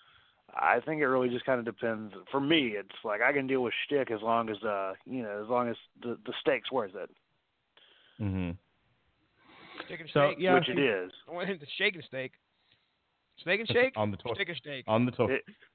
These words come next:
Speaker 2: on
Speaker 3: On
Speaker 2: the
Speaker 3: the
Speaker 2: toilet.
Speaker 3: toilet.
Speaker 1: Uh,
Speaker 3: <laughs> Yeah, there
Speaker 1: oh,
Speaker 3: you go.
Speaker 1: dude,
Speaker 3: Open up
Speaker 1: I
Speaker 3: a
Speaker 1: eat,
Speaker 3: restaurant,
Speaker 1: eating their
Speaker 3: Mark
Speaker 1: chili
Speaker 3: Rutledge.
Speaker 1: mac, <laughs> eating their chili mac and cheese on the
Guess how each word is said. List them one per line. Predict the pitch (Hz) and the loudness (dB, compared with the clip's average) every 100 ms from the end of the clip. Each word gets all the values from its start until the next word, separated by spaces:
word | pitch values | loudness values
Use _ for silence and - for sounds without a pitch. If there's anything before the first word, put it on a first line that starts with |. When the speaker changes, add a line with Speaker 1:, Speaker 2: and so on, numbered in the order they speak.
| _ | _
Speaker 2:
on | 104 | 2
Speaker 3:
On | 196 247 | 4 6
Speaker 2:
the | 240 | 6
Speaker 3:
the | - | 6
Speaker 2:
toilet. | 240 247 | 6 2
Speaker 3:
toilet. | - 262 - - | 2 0 2 2
Speaker 1:
Uh, | 254 247 _ 240 - - 180 _ - | 2 0 _ -10 -10 -14 -16 _ -2
Speaker 3:
<laughs> | 131 - | -2 0
Yeah, | 175 175 - - | 0 0 -4 0
there | - | 4
Speaker 1:
oh, | - | 6
Speaker 3:
you | 220 | 6
go. | - 302 | 4 4
Speaker 1:
dude, | 262 - | 2 0
Speaker 3:
Open | 339 - | 0 0
up | 294 302 | 0 2
Speaker 1:
I | |
Speaker 3:
a | 247 | 4
Speaker 1:
eat, | |
Speaker 3:
restaurant, | 226 208 220 185 | 4 2 0 0
Speaker 1:
eating | 180 175 | 2 2
their | |
Speaker 3:
Mark | 175 147 - | 2 4 4
Speaker 1:
chili | 170 160 156 | 6 4 4
Speaker 3:
Rutledge. | |
Speaker 1:
mac, | 143 135 - _ - | 0 -2 -4 _ -14
<laughs> | - - 190 | -8 -6 -4
eating | 220 170 180 | -6 -8 -6
their | 180 185 - | -2 0 2
chili | 202 185 165 | 2 2 0
mac | 156 147 147 | -2 -2 -2
and | 156 165 | -4 -6
cheese | 233 175 139 | -4 -2 -2
on | |
the | 139 | -4